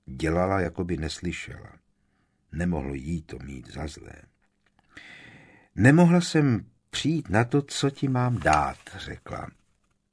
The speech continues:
„Hm, nemusíš mi dávat nic.“ To také, jako by přeslechla. „Nevěděla jsem, co by ti mohlo přijít vhod.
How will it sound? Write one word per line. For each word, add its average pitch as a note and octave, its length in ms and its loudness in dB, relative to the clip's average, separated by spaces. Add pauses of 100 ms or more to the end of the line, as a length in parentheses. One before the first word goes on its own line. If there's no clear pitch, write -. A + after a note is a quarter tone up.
„Hm, B1 120 -6 (420)
nemusíš F#2 520 -2
mi D2+ 180 -6 (240)
dávat F#2 460 0
nic.“ C2+ 460 -14 (840)
To G#2+ 140 0
také, C#2+ 540 -8 (120)
jako D2 240 -12
by - 120 -12
přeslechla. - 720 -12 (1300)
„Nevěděla D#3 640 6
jsem, E3 400 0
co - 220 -6
by F#3 140 -2
ti F3 160 0
mohlo C#3+ 280 4
přijít A2+ 340 -4
vhod. - 340 -8